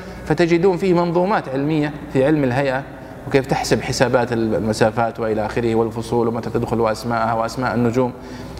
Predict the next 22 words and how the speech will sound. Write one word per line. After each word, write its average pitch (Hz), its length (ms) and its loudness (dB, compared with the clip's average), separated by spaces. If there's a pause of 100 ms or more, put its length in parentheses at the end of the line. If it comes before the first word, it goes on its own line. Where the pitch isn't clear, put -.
والعرب 160 480 4
جاء 143 280 0
إليهم 156 300 0
القرآن 147 380 0
الكريم 165 380 -2
وهم 160 220 0 (160)
خبراء 151 500 4 (1040)
في 147 420 4
النجوم 135 440 2 (1040)
وكيف 120 480 4
يستدلون 127 640 2
بها، 131 400 0
وامتن 139 360 -2
الله 127 320 2
عليهم 127 340 0
بذلك، 123 400 2
وعلامات 127 600 0
وبالنجم 123 520 0
هم 123 220 0
يهتدون 123 360 0
إلى 117 160 2
آخره. - 200 -6